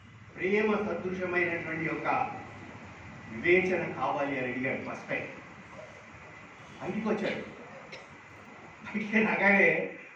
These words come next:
రామకృష్ణ పరమహంసకి తెలుసు కదా, నవ్వుతాడు రామకృష్ణ పరమహంస. నవ్వుతే వివేకానందుడికి కోపం చాలా తారాస్థాయికి వస్తుంది. "ఏమయ్యా, నేనేమో ఇక్కడ అనుభవిస్తుంటే నువ్వు నవ్వుతున్నావేంటి?"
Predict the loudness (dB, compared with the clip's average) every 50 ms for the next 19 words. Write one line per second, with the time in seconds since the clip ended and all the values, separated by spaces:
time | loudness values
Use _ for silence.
0 | -2 2 2 4 4 4 4 2 2 2 4 4 4 4 4 4 0 -2 0 0
1 | -2 -2 -2 -2 -2 0 4 4 4 4 4 2 -2 -6 -8 -12 -14 -16 -12 -8
2 | -4 -2 2 2 4 4 6 6 6 6 6 6 6 6 6 4 0 -2 -2 -2
3 | -2 -2 -2 -2 -4 -6 -8 -10 -12 -12 -14 -16 -18 -18 -16 -16 -16 -16 -18 -18
4 | -18 -18 -18 -18 -18 -18 -18 -16 -12 -6 0 0 2 4 4 6 8 8 10 10
5 | 8 6 6 2 0 0 0 0 2 2 2 2 0 0 -2 -4 -4 -4 -4 -4
6 | -4 -6 -4 -6 -6 -6 -6 -6 -6 -4 -4 -4 -4 -4 -2 0 0 0 0 -2
7 | -2 0 0 2 2 2 0 0 -2 -2 0 0 0 0 0 -2 -4 -6 -8 -10
8 | -12 -14 -16 -12 -6 -4 0 4 6 6 8 6 6 4 2 -2 -6 -10 -12 -14
9 | -16 -16 -12 -6 -2 0 4 8 10 10 10 8 6 6 8 8 8 6 4 2
10 | 0 0 2 4 4 6 6 4 4 2 -2 -4 -6 -8 -10 -10 -10 -12 -12 -14
11 | -16 -16 -16 -16 -16 -18 -18 -18 -18 -18 -16 -16 -16 -14 -6 -2 -2 0 4 6
12 | 8 8 8 8 6 4 2 2 2 0 0 0 0 0 0 0 -2 -2 -2 0
13 | 2 4 4 4 4 4 2 0 -2 -4 -6